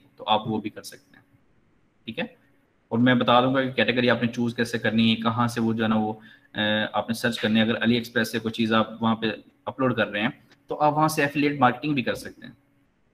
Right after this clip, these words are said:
ठीक है। वो तो हम, अ, कल discuss कर लेंगे ना, affiliate marketing क्या होती है और उसके अंदर क्या चीज़ें होती हैं। तो आप, मैं video के through भी कर सकते हैं काम। नीचे link है, नीचे description है, आपके पास एक यूनी-, यूनिक यूआरएल आ गया affiliate marketing का।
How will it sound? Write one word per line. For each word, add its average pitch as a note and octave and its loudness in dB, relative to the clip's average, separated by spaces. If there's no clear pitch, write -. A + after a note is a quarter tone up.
ठीक - -4
है। D3+ -6
वो B2+ -10
तो C#3+ -4
हम, C3 0
अ, G#2+ 0
कल A#2+ 2
discuss A2+ -4
कर G#2+ -2
लेंगे A2+ 0
ना, B2 0
affiliate A2 -4
marketing G#2 -4
क्या G#2 -2
होती G#2+ -2
है G#2+ -2
और G#2 -6
उसके G#2 -16
अंदर G2+ -10
क्या G#2 -8
चीज़ें G#2+ -10
होती G#2+ -12
हैं। A2 -8
तो - -10
आप, B2 6
मैं D3 4
video C3+ 4
के C#3 0
through B2+ -2
भी C3 2
कर G#2 0
सकते - -10
हैं G2 -8
काम। G2 -10
नीचे A2 2
link C3 2
है, C3+ 2
नीचे A#2 -2
description A#2 -2
है, B2+ 2
आपके A#2 2
पास B2 0
एक A#2+ -8
यूनी-, A2 2
यूनिक A2+ 2
यूआरएल G#2 2
आ F#2 -2
गया F#2+ -12
affiliate A2 -2
marketing - -6
का। G2 -8